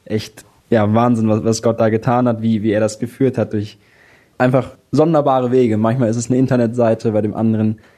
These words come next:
ein Buch vielleicht, irgendwas. Und unglaublich, was, dass Gott einfach da keine Grenzen gesetzt sind. Und wie schon am Anfang erwähnt, ist für uns, die wir jetzt hier in Deutschland wahrscheinlich die meisten sind, ist die Krim eher ein Gebiet, was man aus den Nachrichten kennt, wo viel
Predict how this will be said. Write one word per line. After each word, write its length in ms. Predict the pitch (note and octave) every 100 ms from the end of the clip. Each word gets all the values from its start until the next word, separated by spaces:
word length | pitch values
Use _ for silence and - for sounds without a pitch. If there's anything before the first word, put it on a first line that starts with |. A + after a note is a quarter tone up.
| _ _ -
ein 120 | C3+
Buch 320 | C3 C3 - -
vielleicht, 560 | - A#2+ A#2 A#2+ A2+
irgendwas. 500 | - B2 A#2 A2+ -
Und 320 | - G#2 G#2 A2 _ _ _
unglaublich, 640 | - C#3 C3 A#2+ A#2+ A#2+ -
was, 280 | G#2+ - -
dass 180 | A#2
Gott 160 | B2 A#2+
einfach 240 | A2 G#2+
da 100 | G#2+
keine 300 | A2 A2+ A2+
Grenzen 360 | G#2 A2+ A2+ A2+
gesetzt 340 | G#2 A2 A2+
sind. 100 | G#2+
Und 160 | G2+ G#2 - -
wie 120 | C3
schon 140 | C#3+
am 80 | B2+
Anfang 280 | B2+ C3 C3
erwähnt, 320 | A#2 A#2+ A2+
ist 280 | G#2 - -
für 180 | - B2+
uns, 340 | A#2+ D3 D3+ -
die 140 | A#2+
wir 100 | A#2
jetzt 320 | A2 A2 -
hier 140 | C3 A#2+
in 100 | A#2
Deutschland 560 | A2+ A#2 B2 A2+ - -
wahrscheinlich 440 | A#2 - A#2 A2+
die 100 | A#2+
meisten 380 | G#2+ G#2+ - A2+
sind, 140 | A2
ist 160 | G#2 -
die 100 | A2
Krim 300 | - B2 A#2+
eher 320 | A2+ A2 G#2+ - _ _ -
ein 160 | A#2+
Gebiet, 260 | A#2 A#2+ A#2+
was 180 | A#2+ -
man 100 | A2
aus 80 | -
den 100 | A2+
Nachrichten 440 | A#2 B2+ A2+ A#2
kennt, 380 | - A2+ A2 -
wo 100 | G2+
viel 540 | - A2+ A2 G#2 A#2+